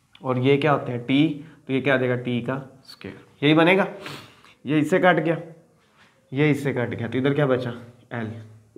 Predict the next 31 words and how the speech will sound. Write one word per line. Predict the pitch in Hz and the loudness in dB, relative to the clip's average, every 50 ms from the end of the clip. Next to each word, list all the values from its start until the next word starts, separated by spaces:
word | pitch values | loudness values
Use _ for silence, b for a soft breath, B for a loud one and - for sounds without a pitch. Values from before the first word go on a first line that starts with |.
| B B B B B B B B B B B - | B B B B B B B B B B B -4
और | 139 | -2
इधर | 143 131 151 160 151 | 2 4 4 4 6
क्या | 160 160 | 4 4
बचा, | 147 139 131 120 123 113 | 4 2 0 0 -2 -4
वन | 117 113 120 131 135 139 143 | -2 0 2 2 2 4 4
ओवर | 143 131 135 135 143 139 139 - - | 4 4 4 2 2 0 -6 -8 -6
टू | - 135 135 139 139 | -2 0 2 2 2
into, | 131 117 - 117 113 113 - - - | 2 0 -2 -4 -6 -8 -10 -8 -8
इससे | 123 120 - 143 | -8 -4 -4 -2
कट | 135 143 139 127 | 0 2 2 2
गया | 131 135 139 | 2 0 0
था, | 131 135 | -2 -2
तो | 117 - | -4 -2
क्या | 135 127 127 | -2 -2 -2
बचा, | 127 120 123 123 131 135 - - - - 107 98 | -2 -4 -6 -8 -10 -12 -16 -20 -16 -14 -14 -14
L। | - b b b b b b - | -14 b b b b b b 0
जब | 139 151 160 | 6 8 8
आप | 160 160 165 | 8 8 6
इन | 170 170 | 4 2
दोनों | 170 170 170 170 | 2 4 2 2
को | 147 165 160 | 4 4 2
ऐड | - - - - 147 147 143 151 151 147 - | 2 2 0 4 6 8 8 6 4 2 2
करेंगे | 151 131 123 117 113 113 | 0 0 0 0 -2 -4
<coughs> | 113 - - - 143 - 151 135 - - - - - _ _ _ _ _ _ _ _ _ _ | -8 0 2 2 2 2 -2 -6 -6 -8 -14 -20 -20 _ _ _ _ _ _ _ _ _ _
तो | - | -4
answer | - - 147 143 143 143 156 160 | 4 6 6 6 6 4 2 0
बनेगा | 156 151 151 147 143 147 151 156 151 | 0 0 0 0 0 -2 -2 -2 -4
three | 147 135 135 143 147 | -4 -2 0 0 2
by | 143 139 139 143 143 | 2 2 2 2 0
two | 139 139 135 135 139 139 | 0 -2 -2 0 0 0
into | 127 127 120 143 139 | 0 -2 -2 -2 -4